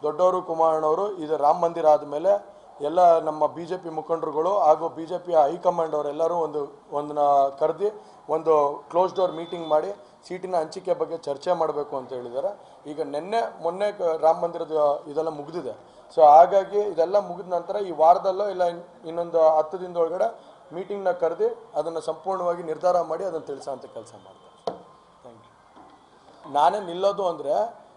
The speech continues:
ಈಗ ನಾನು ಏನ್ ಹೇಳಿದ್ದೀನಿ, ದೊಡ್ಡವ್ರು ಹೇಳಿಕೆ ಕೊಟ್ಟಿದ್ದಾರೆ. ದೊಡ್ಡವ್ರು ಹೇಳಿಕೆ ಕೊಟ್ಟ ಮೇಲೆ ನಾನು ಓಡಾಡ್ಲೇಬೇಕು, ನಾನು ಅಭ್ಯರ್ಥಿಯಾಗಿ ಓಡಾಡ್ತಾ ಇದ್ದೀನಪ್ಪ ಅಂತ ಹೇಳಿದ್ದೀನಿ. ಅರ್ಥ ಆಯ್ತಲ್ಲ? ದೇವೇಗೌಡರು ಹೇಳಿದ ಮೇಲೆ ಮತ್ ಮತ್ತೆ ಅದ್ರಲ್ಲಿ ಏನ್, ಅದ್ರಲ್ಲಿ ಏನು ಇದೇ ಬರಲ್ವಲ್ಲ, ಸಂಶಯನೇ ಬರಲ್ವಲ್ಲ.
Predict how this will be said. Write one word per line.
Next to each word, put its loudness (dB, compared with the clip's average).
ಈಗ 0
ನಾನು 0
ಏನ್ -4
ಹೇಳಿದ್ದೀನಿ, -6
ದೊಡ್ಡವ್ರು 2
ಹೇಳಿಕೆ -4
ಕೊಟ್ಟಿದ್ದಾರೆ. -8
ದೊಡ್ಡವ್ರು 2
ಹೇಳಿಕೆ -4
ಕೊಟ್ಟ -4
ಮೇಲೆ -2
ನಾನು 0
ಓಡಾಡ್ಲೇಬೇಕು, 2
ನಾನು 0
ಅಭ್ಯರ್ಥಿಯಾಗಿ -4
ಓಡಾಡ್ತಾ -2
ಇದ್ದೀನಪ್ಪ -8
ಅಂತ -8
ಹೇಳಿದ್ದೀನಿ. -8
ಅರ್ಥ 2
ಆಯ್ತಲ್ಲ? 2
ದೇವೇಗೌಡರು -2
ಹೇಳಿದ 0
ಮೇಲೆ -2
ಮತ್ 2
ಮತ್ತೆ 2
ಅದ್ರಲ್ಲಿ 2
ಏನ್, -4
ಅದ್ರಲ್ಲಿ 0
ಏನು 0
ಇದೇ -2
ಬರಲ್ವಲ್ಲ, -4
ಸಂಶಯನೇ -2
ಬರಲ್ವಲ್ಲ. 0